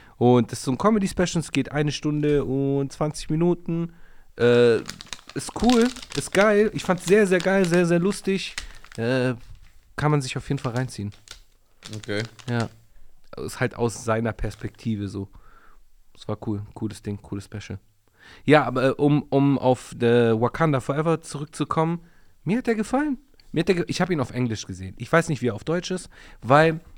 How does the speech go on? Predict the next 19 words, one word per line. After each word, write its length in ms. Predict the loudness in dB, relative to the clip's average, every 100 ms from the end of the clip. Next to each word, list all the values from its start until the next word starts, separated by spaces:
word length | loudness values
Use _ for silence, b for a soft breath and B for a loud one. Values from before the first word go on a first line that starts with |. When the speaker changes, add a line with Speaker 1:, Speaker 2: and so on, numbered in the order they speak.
| -18 -12
Speaker 1:
es 140 | -2
waren 140 | 0 2
halt 120 | 0
so 80 | -2
Sachen 440 | -2 -2 -2 -2
dabei 400 | -4 -2 -2 -2
wie, 300 | -4 -4 -6 -12 _ _ _ _ _ _ -16 -4
ähm, 600 | 0 2 2 0 0 -2 -4 B B B B B
du 100 | -6
kennst 420 | -4 -2 -2 -4
diesen 280 | -6 -2 -2
Martin, 680 | 0 0 -2 -2 0 2 0
Martin 380 | -2 -4 -4 -6
Shaw, 1120 | -6 -12 -14 -16 -16 -18 -16 -8 -6 -6 -8 -10
Short 600 | -12 -10 -8 -10 -10 -10
oder 140 | -8
wie 80 | -6
der 140 | -6
heißt, 340 | -8 -10 -14